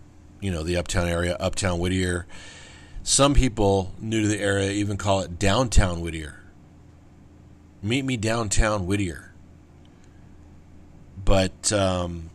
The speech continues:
the proper term is Uptown Whittier, and I'm gonna tell you why here. I'm gonna read this article to you and, uh, shed some light on this for you, okay?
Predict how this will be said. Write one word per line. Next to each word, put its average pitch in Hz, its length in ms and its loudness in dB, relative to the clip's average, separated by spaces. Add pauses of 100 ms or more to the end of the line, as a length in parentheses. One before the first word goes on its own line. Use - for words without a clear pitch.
(420)
the 95 120 -4
proper 127 340 6
term 110 300 0
is 92 160 -2
Uptown 101 400 0
Whittier, 90 220 2
and 90 80 0
I'm 95 80 -2
gonna 113 180 -2
tell 107 240 6
you 87 140 0
why 85 380 2
here. 80 120 -6
I'm 87 80 -4
gonna 107 140 -2
read 110 180 2
this 101 220 -2
article 101 460 -2
to - 180 -2
you 82 260 -4 (1000)
and, 87 420 -2
uh, 85 140 -4
shed 104 340 -2
some 87 180 -2
light 85 400 -2 (1300)
on 80 480 -8 (460)
this 82 340 -4
for 73 260 -6
you, 73 100 -8
okay? 95 300 -4